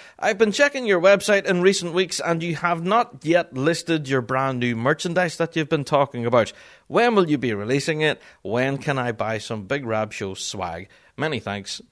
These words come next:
Tony." There you are. Well, Tony, yes, you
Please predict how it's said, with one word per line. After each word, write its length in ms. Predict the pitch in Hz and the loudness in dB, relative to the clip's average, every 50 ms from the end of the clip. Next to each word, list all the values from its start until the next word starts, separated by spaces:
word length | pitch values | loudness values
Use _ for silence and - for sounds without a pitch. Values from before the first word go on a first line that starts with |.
| _ - | _ -18
Tony." 320 | - - 87 76 71 - - _ _ - | -12 -12 -12 -12 -12 -20 -20 _ _ -10
There 140 | - 110 117 | -6 -4 -2
you 100 | 120 117 | 0 -2
are. 160 | 113 104 107 - | -2 -4 -4 2
Well, 200 | - 190 180 - - - | 2 2 2 2 -4 -4
Tony, 340 | - 202 214 208 208 180 - - - - - _ _ _ - | -2 0 0 0 0 -4 -4 -8 -20 -20 -20 _ _ _ -4
yes, 420 | - 170 196 196 - - - - _ _ - | 0 0 2 2 0 -2 -6 -8 _ _ -14
you 380 | 143 156 190 233 233 220 214 | -10 -6 -2 -2 0 -2 -2